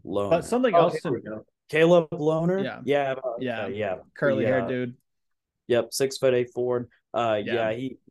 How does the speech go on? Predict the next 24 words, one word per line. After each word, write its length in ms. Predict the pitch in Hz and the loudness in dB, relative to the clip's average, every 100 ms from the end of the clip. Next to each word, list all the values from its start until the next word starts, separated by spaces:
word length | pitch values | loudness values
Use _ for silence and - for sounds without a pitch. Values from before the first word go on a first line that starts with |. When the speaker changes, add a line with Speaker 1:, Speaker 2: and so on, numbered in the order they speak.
| - | -8
Speaker 1:
he 80 | |
got 160 | 143 127 | -4 -2
the 100 | 127 | -4
final 340 | 127 127 123 120 | -4 -4 -4 -6
shot 340 | - 127 123 | -2 -2 0
off. 240 | 123 117 - | 0 0 -4
Not, 240 | 135 127 | -6 -6
probably 240 | - 143 135 | -2 -2 0
not 220 | 135 131 | -4 -8
the 60 | 123 | -8
best 280 | 120 120 | -8 -6
decision 500 | 127 120 117 113 107 | -8 -6 -4 -4 -6
as 240 | 110 101 104 | -8 -8 -8
well. 400 | 104 104 107 107 _ _ - | -4 -2 -4 -6 _ _ -6
I'd 220 | 98 113 | -2 -2
probably 400 | 113 127 110 110 104 - | 0 0 2 -2 -8 -8
either 260 | 139 131 | -2 -2
lean 260 | 120 123 123 | 0 -2 -4
towards 280 | 131 117 110 | -4 -6 -4
Adam 300 | 117 117 110 | -4 -6 -6
Flagel. 400 | 120 117 110 117 | -4 -4 -4 -6
He 260 | 143 190 | 2 2
had 260 | 170 135 120 | 2 -2 -2
a, 160 | 123 | -4